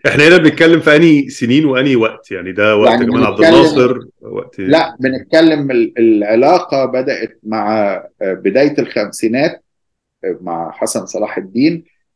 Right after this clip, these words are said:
Speaker 2: أخدوا خمسة وخمسين مدير لمكتبه كوكيل وزارة، ثم تمانية وخمسين مدير مكتبه كوزير. لما خرج من الوزارة في بداية الستينات وكان مع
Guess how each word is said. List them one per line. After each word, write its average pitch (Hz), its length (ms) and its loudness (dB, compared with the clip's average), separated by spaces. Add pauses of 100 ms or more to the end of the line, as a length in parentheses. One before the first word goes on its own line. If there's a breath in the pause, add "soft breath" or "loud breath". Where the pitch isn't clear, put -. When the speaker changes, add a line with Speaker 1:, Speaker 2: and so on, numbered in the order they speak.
(180)
Speaker 2:
أخدوا 143 540 0
خمسة 127 340 -6
وخمسين 117 560 -6
مدير 113 240 -2
لمكتبه 110 520 -4
كوكيل 104 400 -6
وزارة، 117 400 0
ثم 110 240 -8
تمانية 123 320 -6
وخمسين 120 420 -10
مدير 117 200 -4
مكتبه 120 400 -8
كوزير. 113 600 0 (240 loud breath)
لما 117 220 0
خرج 165 320 2
من 139 120 -4
الوزارة 127 420 0
في 127 120 -8
بداية 123 240 -4
الستينات 127 680 -8
وكان 131 320 -2
مع 123 320 -2